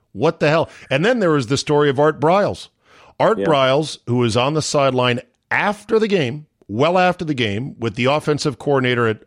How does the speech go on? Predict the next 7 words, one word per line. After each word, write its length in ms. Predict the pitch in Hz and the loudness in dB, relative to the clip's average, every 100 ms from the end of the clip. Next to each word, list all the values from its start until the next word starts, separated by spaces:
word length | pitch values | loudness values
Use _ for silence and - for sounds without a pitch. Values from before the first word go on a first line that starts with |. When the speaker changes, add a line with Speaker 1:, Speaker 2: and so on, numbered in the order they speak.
| - | -4
Speaker 1:
Oklahoma, 640 | 120 147 113 104 87 113 - _ _ - - - | -4 -2 0 0 -2 -8 -14 _ _ -20 -10 0
who's 240 | 139 107 | 0 0
married 560 | 117 117 160 190 180 - | -2 0 2 0 -2 0
to 300 | 156 147 - _ - | 0 0 -2 _ -4
Art 220 | 139 123 | -2 0
Briles' 460 | 139 135 113 104 - | 2 2 0 -4 -2
daughter, 500 | 160 220 175 156 | 0 0 0 -4